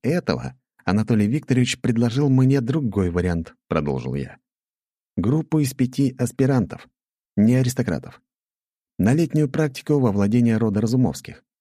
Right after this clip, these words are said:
Все пять подмастерья, четыре боевика и маг жизни». «И что мы должны сделать для того, чтобы они приехали к нам?» осторожно поинтересовалась Настя. Аршавин подался вперед,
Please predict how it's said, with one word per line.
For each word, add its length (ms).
Все 240
пять 280
подмастерья, 680
четыре 380
боевика 500
и 160
маг 240
жизни». 480
«И 340
что 320
мы 120
должны 320
сделать 380
для 120
того, 240
чтобы 260
они 140
приехали 480
к 80
нам?» 320
осторожно 580
поинтересовалась 760
Настя. 400
Аршавин 500
подался 420
вперед, 420